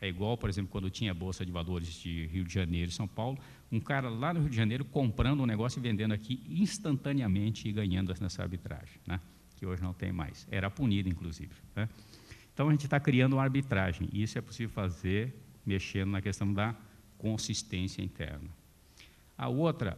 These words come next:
ondas de igualitarismo, né? Não dá pra pagar o mesmo salário pra todo mundo, né? Os salários são diferentes porque são diferentes, as responsabilidades são diferentes, o accountability é diferente, né? Inclusive a punição por errar também é diferente. Então,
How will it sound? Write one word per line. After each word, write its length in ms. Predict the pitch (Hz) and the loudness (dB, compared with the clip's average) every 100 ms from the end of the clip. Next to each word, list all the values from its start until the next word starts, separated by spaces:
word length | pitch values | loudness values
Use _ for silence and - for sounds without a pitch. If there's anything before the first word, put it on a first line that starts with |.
| - | 2
ondas 460 | 127 147 143 127 98 | 6 6 6 4 4
de 100 | 123 | 2
igualitarismo, 760 | 110 107 113 104 87 80 - - - - | 4 4 2 0 0 -2 -4 -14 -20 -8
né? 160 | 95 104 98 - - - - - - | -6 -4 -8 -14 -20 -20 -20 -20 -10
Não 140 | 196 180 | -4 2
dá 180 | 156 | 2
pra 120 | 165 139 | 2 0
pagar 360 | 104 92 101 | 0 0 0
o 20 | 113 | 2
mesmo 180 | 104 | 0
salário 280 | 110 98 95 | 0 0 0
pra 120 | 95 | -2
todo 200 | 90 101 | -2 -2
mundo, 320 | 80 95 82 - - - - - - - - - | -2 -2 -2 -6 -16 -20 -20 -20 -20 -20 -20 -12
né? 140 | 98 107 - - | -10 -10 -12 -12
Os 80 | - | -6
salários 340 | 196 160 196 | -2 0 -2
são 140 | 202 196 | -2 -2
diferentes 340 | 170 147 185 | 0 0 0
porque 140 | - | -2
são 180 | 190 196 | -2 -2
diferentes, 400 | 196 147 131 147 | -4 0 0 0
as 120 | 135 | -2
responsabilidades 680 | 147 - 151 - 143 139 175 | -2 0 0 0 0 0 -2
são 100 | 175 | 0
diferentes, 500 | 165 135 113 135 135 | -2 0 -2 -2 -2
o 60 | 123 | -2
accountability 760 | 113 139 139 127 107 156 165 110 | -2 -2 0 -2 0 -2 -2 -4
é 60 | |
diferente, 640 | 92 90 82 82 82 - - - - - 101 | -4 -6 -4 -4 -6 -12 -20 -20 -20 -10 -4
né? 180 | 98 113 - - | -4 -4 -10 -8
Inclusive 380 | - 147 156 | -2 0 2
a 60 | 160 | 2
punição 500 | 165 156 117 - 139 | 4 4 2 0 -2
por 160 | 135 113 | -2 0
errar 260 | 110 139 | 0 0
também 320 | - 117 127 | -2 -2 0
é 40 | 113 | -2
diferente. 540 | - 87 85 82 - - - - - - | -2 -4 -4 -6 -10 -18 -20 -20 -20 -4
Então, 220 | 156 | -2